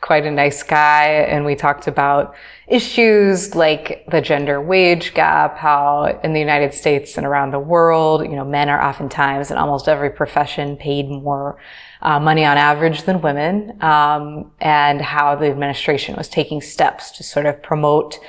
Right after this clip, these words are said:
more, uh, or le-, less disparities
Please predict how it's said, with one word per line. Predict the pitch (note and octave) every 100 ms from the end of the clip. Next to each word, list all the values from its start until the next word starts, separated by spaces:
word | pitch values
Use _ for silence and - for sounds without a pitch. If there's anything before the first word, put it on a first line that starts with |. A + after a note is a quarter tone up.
| - - _
more, | D#3 D3 C#3+ C#3+ C#3+ -
uh, | D3
or | - F3
le-, | E3+ E3+ F3+ -
less | G3 G3+ - - - _ _ -
disparities | E3 - - D#3+ C#3+ - F2+ - - -